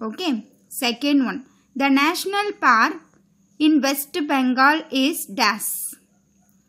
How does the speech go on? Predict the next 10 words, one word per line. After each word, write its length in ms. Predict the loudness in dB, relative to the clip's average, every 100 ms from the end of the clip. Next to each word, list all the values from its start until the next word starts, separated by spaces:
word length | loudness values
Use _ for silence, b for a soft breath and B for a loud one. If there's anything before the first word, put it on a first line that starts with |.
| _ _ _ -6
Option 400 | -4 -2 0 2
A: 160 | 0
Sundarbans 960 | -2 2 2 2 2 2 2 2 0 0
National 520 | 0 0 -2 -2 -2
Park. 320 | 2 2 2 -6 -20 _ _ _ _ _ _ _ _ -10 -2
B, 320 | 0 0 -4
Gir 260 | -6 -2
National 520 | 0 0 0 -2 -2 -2
Park, 360 | 2 2 0 -6 _
C, 340 | -16 -6 -4